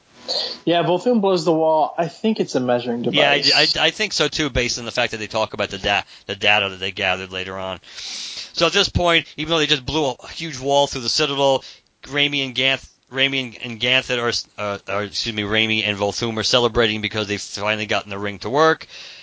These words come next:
Speaker 2: and they're kinda celebrating. Here, here's an interesting story, which I think goes back to what that or-, the origin of the first Lantern, uh, issue, when Volthoom is talking about Earth forty-seven, and it's like the closest they could get to the sum total of their innovation of the emotional spectrum was the, a busted up guitar,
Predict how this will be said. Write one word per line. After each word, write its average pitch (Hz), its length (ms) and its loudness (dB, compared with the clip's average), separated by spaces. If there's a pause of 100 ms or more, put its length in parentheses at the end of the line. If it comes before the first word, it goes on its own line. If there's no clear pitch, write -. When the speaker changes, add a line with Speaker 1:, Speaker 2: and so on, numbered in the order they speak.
(120)
Speaker 2:
and 107 220 0
they're 107 80 -2
kinda 104 240 -2
celebrating. 120 720 2 (320)
Here, 151 160 2 (120)
here's 170 200 4
an 160 80 2
interesting 147 480 0
story, 127 320 4
which 117 160 -2
I 120 40 0
think 120 200 -2
goes 113 160 -2
back 113 240 2
to 110 100 -8
what 107 160 0
that 107 160 2
or-, 110 320 4
the 104 420 -4 (200)
origin 113 320 2
of 104 40 -4
the 104 60 -2
first 110 320 -2
Lantern, 117 540 -2 (840)
uh, 101 400 2
issue, 110 400 2 (760)
when 104 200 2
Volthoom 110 400 0
is 110 80 -2
talking 110 320 2
about 104 200 0
Earth 110 200 -2
forty-seven, 143 720 0
and 120 160 -4
it's - 140 -8
like 101 160 0
the - 80 -12
closest 110 420 -2
they 107 80 0
could 101 160 -6
get 104 200 -2
to 98 260 -2
the 107 100 -10
sum 139 240 2
total 135 320 2
of 117 80 0
their 120 120 4
innovation 120 500 2
of 104 80 0
the 107 60 2
emotional 107 420 0
spectrum 104 520 -2
was 98 220 -4
the, 95 180 -8
a 90 60 -10
busted 101 380 0
up 92 120 -6
guitar, 143 540 4